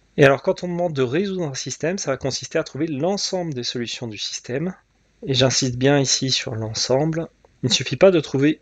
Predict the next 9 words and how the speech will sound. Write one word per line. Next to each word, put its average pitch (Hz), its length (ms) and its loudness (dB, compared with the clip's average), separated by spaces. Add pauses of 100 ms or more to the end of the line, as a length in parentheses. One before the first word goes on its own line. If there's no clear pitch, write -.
une 165 200 6
solution, 131 540 0
il 123 200 0
ne 113 40 -6
suffit - 320 -6
pas 131 140 -2
de - 60 -12
trouver 131 420 4
un, 123 140 0